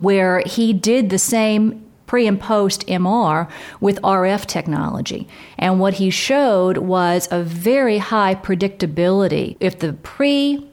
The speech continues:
M R shows enhancement and the post-ablation M R does not, that indeed you completely destroyed the cancer. So we're going to be applying that to this trial.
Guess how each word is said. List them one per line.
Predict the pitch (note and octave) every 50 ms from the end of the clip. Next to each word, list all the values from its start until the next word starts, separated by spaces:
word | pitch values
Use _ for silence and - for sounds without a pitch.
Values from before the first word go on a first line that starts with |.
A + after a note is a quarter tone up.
| - -
M | G#3 G#3 G#3+
R | G3+ G3 F#3+ F#3+ F#3 F#3+ F#3+ F#3+ F#3
shows | - - G3 F#3+ F#3+
enhancement | G3 F#3+ F3 G#3 G3 F#3+ F#3 - - E3+ D3+ - - - - - - - -
and | - F3+ E3+
the | E3 E3+
post-ablation | E3+ - - C4+ C4+ D4+ C4+ - - A3+ G3 G#3 G#3 G3 G3 G3 G3+ G3 -
M | - F#3 F3+
R | F3 E3+ E3+ E3+ E3 E3
does | E3 - E3 D#3 D3+ -
not, | E3 D#3+ E3 F#3 G3 F3 D3 - - - - - - - - - -
that | F#3+ F#3 F3
indeed | F3 E3+ E3+ D#3+ D3 G#3+ A3+ A3+ A3+ F3+
you | F#3+ F#3
completely | F#3+ F#3+ D3+ - G#3 - - F#3
destroyed | E3 E3 - - - D#3+ E3 D#3+ D#3
the | D#3
cancer. | C#3+ - - D#3 D3 D3 D3 - - F#3+ - - - - - - - - - -
So | - - G3+ F#3
we're | F3 F3+ G3
going | F#3+ A3 A#3 C4 C#4 C4+
to | C#4
be | G#3+ A3 A#3 G#3+ G#3 G3+ G3 G3 G3 G3+ - -
applying | F#3 - - A3 A3+ A#3 A3+ G#3 G3+ F#3+ E3+ E3
that | G3+ A3 A3+ G3+ F3 D#3+ - - - -
to | - - A#3+ A#3+
this | F#3 F3 E3+ E3+ -
trial. | - - - A#3+ A#3 A3+ F#3+ C3+ - - - G#3+ -